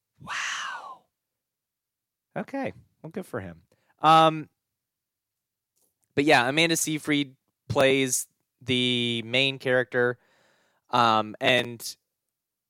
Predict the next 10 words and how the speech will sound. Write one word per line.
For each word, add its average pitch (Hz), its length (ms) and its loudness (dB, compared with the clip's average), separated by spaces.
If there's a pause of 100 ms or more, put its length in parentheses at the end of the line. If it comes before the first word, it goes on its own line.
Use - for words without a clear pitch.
(400)
it - 180 0
follows 160 380 4
her 160 200 2
character, 131 880 2
uh, 110 280 4
who 110 120 -6
drops 127 300 4
out 139 60 2
of 131 80 -4
Stanford, 123 580 -2